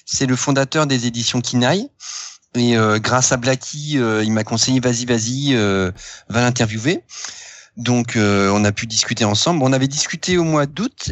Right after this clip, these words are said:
et, euh, je viens de mettre en ligne, euh, l'article, euh, il y a, euh, il y a trois semaines. Donc, euh, on a pris le temps, hein, parce que j'ai, j'ai un peu traîné.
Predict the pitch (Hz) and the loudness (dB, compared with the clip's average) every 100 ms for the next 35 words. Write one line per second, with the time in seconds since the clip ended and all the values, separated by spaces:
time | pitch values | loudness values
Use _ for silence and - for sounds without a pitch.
0 | - 131 135 123 123 117 123 135 185 165 | -4 0 2 2 2 0 0 0 0 0
1 | 160 143 139 151 156 143 127 117 117 117 | 0 0 2 4 4 4 4 4 2 2
2 | 120 - - 160 - 127 120 117 117 113 | 0 -2 -6 -6 0 2 4 4 2 2
3 | 110 107 107 104 98 101 107 - 113 - | 4 4 4 2 0 0 -2 0 0 2
4 | 113 104 143 113 104 92 90 87 98 98 | 2 2 -2 -2 -4 -4 -4 -4 0 0
5 | 95 110 - 190 202 220 - - - - | 0 -4 -2 0 2 -2 -6 -18 -20 -20
6 | - _ - 101 92 98 95 95 95 95 | -20 _ -12 -8 -4 -2 0 0 0 0
7 | - - 104 139 | -2 0 2 2